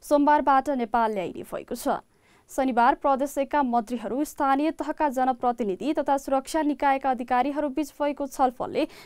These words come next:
सीमावर्ती भारतीय नाका पानी ट्याङ्कीमा अल्पत्र अवस्थामा रहेका नेपालीहरूलाई नेपाल ल्याउन दिने निर्णय भएको हो।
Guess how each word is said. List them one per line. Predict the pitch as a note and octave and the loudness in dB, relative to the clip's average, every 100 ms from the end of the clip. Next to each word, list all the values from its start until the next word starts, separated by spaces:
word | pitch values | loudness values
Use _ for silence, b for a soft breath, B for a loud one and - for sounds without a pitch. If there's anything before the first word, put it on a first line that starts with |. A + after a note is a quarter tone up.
| B | B
सीमावर्ती | D4+ C#4+ C#4 C4+ C4+ D#4 | 0 4 4 4 0 -2
भारतीय | D4+ B3+ B3+ D4 | 0 0 0 -2
नाका | D4 B3+ C4+ | 0 0 0
पानी | B3+ B3 A#3+ | -2 -2 -4
ट्याङ्कीमा | A#3+ B3+ B3 C4+ C#4+ - | -4 -4 -2 -2 -2 -2
अल्पत्र | B3+ A#3+ C4+ E4 | -4 -2 -4 -2
अवस्थामा | D4+ D4 - D4+ D4 | -2 -2 -2 0 0
रहेका | C#4 C#4+ C#4+ | -2 -4 -4
नेपालीहरूलाई | A#3+ G#3+ G3 G#3 G3+ - B3 D#4 B B | -4 -4 -4 -6 -8 -4 -2 -2 B B
नेपाल | A#3+ C4 C4+ | -4 2 2
ल्याउन | D4+ D4+ D4+ | 2 0 0
दिने | C#4+ C#4 C#4 | 0 -2 -2
निर्णय | A#3+ G#3+ F3 G3 | -2 -4 -6 -8
भएको | - - - | -12 -10 -8
हो। | A#3 A#3 | -4 -4